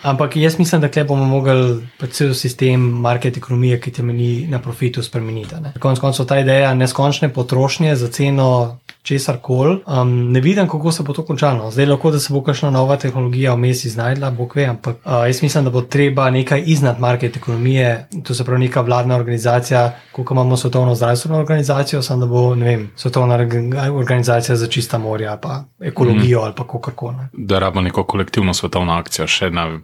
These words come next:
Speaker 1: Ja, neko kolektivno svetovno organizacijo, ki bo pač te akcije diktirala po svetu.
Speaker 2: Okej, em, zdaj, če sva se dotaknila teme svobodne volje in korporacij in market ekonomije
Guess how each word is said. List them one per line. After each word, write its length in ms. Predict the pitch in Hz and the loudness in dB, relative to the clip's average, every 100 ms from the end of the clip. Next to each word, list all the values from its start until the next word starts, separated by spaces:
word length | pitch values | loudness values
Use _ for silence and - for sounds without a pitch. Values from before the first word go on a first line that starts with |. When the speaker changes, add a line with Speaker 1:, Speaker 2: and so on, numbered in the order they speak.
| - | -2
Speaker 1:
Ja, 280 | 165 175 | 2 2
neko 340 | 135 143 180 151 | 2 0 0 0
kolektivno 480 | 156 131 175 170 165 | 0 0 0 2 0
svetovno 340 | 151 151 156 | 0 0 0
organizacijo, 800 | 147 131 127 120 127 - 185 160 | 0 2 2 2 0 0 2 2
ki 160 | - | 0
bo 160 | 135 143 | 0 0
pač 220 | 139 131 | 0 -2
te 120 | - | 0
akcije 380 | 123 123 - 127 | 2 2 2 0
diktirala 440 | 120 113 131 113 110 | 0 0 0 0 -4
po 120 | - | -6
svetu. 240 | - - - | -8 -10 -8
Speaker 2:
Okej, 320 | 156 - 104 | -8 -2 -2
em, 600 | 82 87 87 87 87 87 - - - - _ | -2 -2 0 0 0 -4 -8 -20 -20 -20 _
zdaj, 140 | - 107 | -4 -2
če 120 | 117 | 0
sva 160 | - 98 | -2 -2
se 120 | 104 | -2
dotaknila 760 | 95 98 101 - 101 92 87 82 52 - - - - - - - | -2 -2 -4 -2 0 0 -2 -4 -8 -12 -14 -16 -18 -16 -16 -8
teme 460 | - 98 95 90 - | -4 0 2 0 -4
svobodne 580 | - - 90 85 85 85 | -10 -6 -2 -2 0 -2
volje 400 | 82 90 87 87 80 | 0 2 2 2 0
in 240 | 80 78 - - - - - - _ | 0 -2 -4 -8 -16 -18 -20 -20 _
korporacij 800 | _ 98 - 101 90 92 95 - | _ -4 -2 0 0 0 -2 -2
in 80 | 90 | 0
market 360 | 90 87 101 92 | 0 -2 -4 -6
ekonomije 760 | - 98 92 95 98 92 87 | -4 -2 0 2 2 2 -2